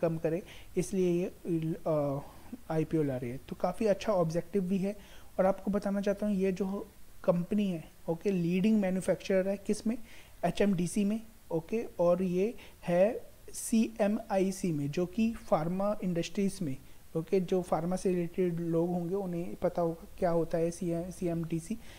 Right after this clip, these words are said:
हेक्सा-, अ, hexamethyl, अ, dis-, disilane and, अ, chloromethyl isopropyl, अ, carbonate। ओके, ये इसमें ये manufacturer, ये leading company भी है, तो काफ़ी अच्छा ये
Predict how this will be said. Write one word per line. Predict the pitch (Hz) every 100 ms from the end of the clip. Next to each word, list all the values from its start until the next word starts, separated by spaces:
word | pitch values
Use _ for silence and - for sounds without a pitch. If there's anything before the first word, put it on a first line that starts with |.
| - 170
हेक्सा-, | 160 190 190 196
अ, | 196 165 - 185
hexamethyl, | 170 214 208 196 - 175 190 - - - -
अ, | 185 180
dis-, | 175 175 165 - 214 180 - - - - -
disilane | 175 165 - 202 196 220 -
and, | 175 185 185
अ, | 185 185
chloromethyl | 180 190 185 190 190 175 175 185 196 - - -
isopropyl, | 165 170 202 202 196 185 175 185 170 180 208 - - - 185
अ, | 170
carbonate। | 170 165 165 143 131 - - - -
ओके, | 156 208
ये | 185 170 190
इसमें | - 208 208 202
ये | 208 214 - - - - - - 214 -
manufacturer, | 180 175 202 208 196 202
ये | 190 202
leading | 196 196 202 208
company | 185 170 185 170
भी | 160
है, | 143
तो | 170
काफ़ी | - 160 - 214
अच्छा | - 180 - 196
ये | 185 190